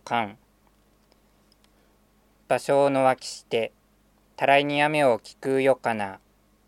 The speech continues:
芭蕉の脇して、たらいに雨を聞くよかな。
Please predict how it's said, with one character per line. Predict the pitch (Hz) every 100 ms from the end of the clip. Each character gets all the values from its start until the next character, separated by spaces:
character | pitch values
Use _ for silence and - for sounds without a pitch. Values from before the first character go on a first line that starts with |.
| _ _ _ _ _ _ _ _ _ _ -
芭 |
蕉 | 123 - 139 135
の | 127
脇 | 127 -
し | - -
て、 | - 110 110 _ _ _ _ _ -
た | 135
ら | 131
い | 139
に | 139 139 143
雨 | 151
を | 131 110
聞 | - -
く | 131 131
よ | 131
か | - 110
な。 | 104 95